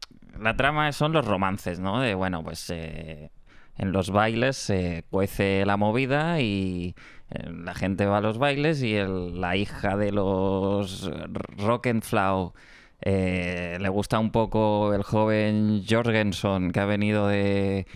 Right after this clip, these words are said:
de viaje unos días y tal, y, y se enamoran y, y se casan. Y esto nos va bien también a nuestra familia, ¿o no? Bueno, toda esta movida, ¿no? Pero,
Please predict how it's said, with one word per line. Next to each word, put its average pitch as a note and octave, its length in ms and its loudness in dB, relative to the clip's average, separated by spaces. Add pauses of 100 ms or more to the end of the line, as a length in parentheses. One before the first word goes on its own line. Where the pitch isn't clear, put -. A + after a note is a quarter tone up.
(420)
de G#2 260 2
viaje G#2+ 420 2
unos G#2+ 280 2
días B2+ 440 2
y A#2+ 60 0
tal, F3 380 0
y, B2 160 0
y G#2 200 -2
se G2+ 180 0
enamoran A#2 560 2
y, A#2 300 0
y A2+ 180 -2
se A2 600 0
casan. E3 580 0 (1000)
Y F#2+ 520 0
esto G2 220 -2
nos F#2 180 0
va F#2+ 80 2
bien F#2 260 0
también G2 300 0
a G2 60 0
nuestra F#2 300 -2
familia, A#2+ 520 0
¿o A#2 40 0
no? D3+ 260 0
Bueno, G2 240 0
toda G#2 180 0
esta G2 180 -2
movida, D#2 380 -6
¿no? E3 200 -2 (2250)
Pero, B2 540 2